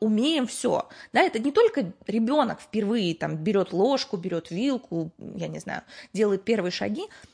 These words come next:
Взрослые люди точно так же впервые запускают стартапы, впервые, там, я не знаю, пишут маркетинговые планы, впервые выступают на публику. Мы все, как дети, время от времени делаем первые шаги. И если человек растёт и развивается, то он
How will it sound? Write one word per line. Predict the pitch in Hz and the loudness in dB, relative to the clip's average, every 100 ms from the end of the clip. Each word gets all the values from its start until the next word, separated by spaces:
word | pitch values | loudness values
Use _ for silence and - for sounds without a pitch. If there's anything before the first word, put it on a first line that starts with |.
| _ | _
Взрослые | 196 202 370 - 466 440 | -4 2 2 4 4 6
люди | 339 196 | 6 4
точно | - 240 - | 2 0 2
так | 220 254 | 2 2
же | 196 | 0
впервые | - - 220 311 392 | -4 -4 0 2 2
запускают | 208 170 - 165 156 - | 0 -8 -8 -4 -4 -4
стартапы, | - - - 175 233 233 196 - - _ | -16 -18 0 4 4 4 -6 -8 -20 _
впервые, | - 240 233 277 359 269 | 0 2 4 6 6 4
там, | 185 185 | 0 0
я | |
не | 185 190 | 0 0
знаю, | 196 175 | 0 0
пишут | 214 269 214 | 0 -2 -2
маркетинговые | 202 185 180 160 175 175 165 151 | 0 -2 -2 -6 -4 -4 -2 -4
планы, | - 190 208 208 190 - - | -4 0 2 2 -4 -12 -20
впервые | - - 247 349 330 | -4 2 6 8 6
выступают | 196 - - 185 175 175 | 4 -4 -2 2 2 2
на | 175 | -6
публику. | - 339 285 - | -2 0 0 0
Мы | 202 262 | 0 0
все, | - - 359 294 - - | -4 -4 0 0 0 -2
как | - 185 170 | -4 -2 -2
дети, | 190 403 523 - - - - | 2 2 2 -4 -12 -14 -6
время | 196 233 233 170 | -2 0 0 -4
от | - | -4
времени | 196 370 415 196 | -2 -2 -2 -2
делаем | 156 190 302 277 | -2 0 0 0
первые | - 190 247 262 | -2 -4 -2 -4
шаги. | 254 262 196 185 _ - - | -4 -4 -6 -12 _ -20 -8
И | 202 | -2
если | 196 349 247 | 2 2 0
человек | 233 226 233 262 196 | -2 2 4 4 2
растёт | 214 294 269 | 0 -2 0
и | |
развивается, | 190 185 214 508 571 - | -2 -2 0 4 4 2
то | - 427 | -2 0
он | - | 2